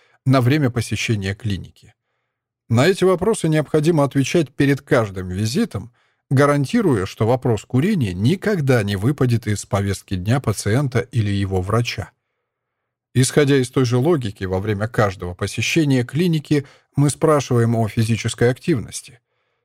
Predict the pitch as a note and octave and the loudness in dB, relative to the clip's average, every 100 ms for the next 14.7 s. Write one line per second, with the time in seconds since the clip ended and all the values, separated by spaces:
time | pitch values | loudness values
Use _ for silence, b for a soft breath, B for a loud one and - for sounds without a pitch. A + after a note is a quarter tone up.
0 | _ - C#3 - E3 E3 - D#3 G3 G#3+ | _ 0 2 2 0 0 0 -2 0 0
1 | - G#2+ G#2+ A2 G#2+ A#2+ B2+ C3+ G#2 F#2+ | 0 -2 0 0 0 0 2 2 -2 -4
2 | G#2 - E3+ G3+ B2 - _ _ _ _ | -6 0 0 0 -6 -18 _ _ _ _
3 | - A#2+ B3 - F3 F#3 - F#3+ F3 E3+ | -2 0 2 2 2 2 0 0 2 2
4 | D#3+ G#3+ G3 F3 E3+ F3 D3 A2 G2+ G2+ | 2 -2 0 -2 0 -2 0 2 2 0
5 | - E3 - - C#3 - G#3 A3 G3 - | -4 -6 -4 -2 -2 -2 -2 2 2 2
6 | C3 B2+ A#2 A2 - G2+ G#2+ B2 A3 - | 2 2 0 -6 -4 -2 0 2 0 -4
7 | - C3 B2 B2 F3 D#3+ B2 A#2+ A#2 - | 0 2 4 2 0 0 -2 0 0 -2
8 | G#2 G#2+ G2+ - - F#2 F#2+ F#2 A#2 A#2 | -6 -4 -6 -10 -10 -6 -6 0 0 2
9 | F#3 G3 F3+ D#3 C#3+ - C3 - A#2+ G2+ | 0 2 2 0 -2 -2 -2 0 -2 -2
10 | A2 A#2+ C3 A#2+ - - _ _ _ _ | -2 -2 0 -2 -4 -10 _ _ _ _
11 | _ _ _ _ - D3 C#3 D3 C3+ A#2+ | _ _ _ _ -4 0 2 2 2 0
12 | A#2+ A#2+ - G3+ E3 C#3+ - _ _ B2+ | -2 -2 0 2 2 0 -6 _ _ 2
13 | C3 C3+ G3+ F3+ D3 - - G#2+ - F#2 | 4 4 2 0 -2 -4 0 0 -2 -4
14 | F#3+ F#3 F3+ - - D#3 | -2 0 -2 -2 0 -2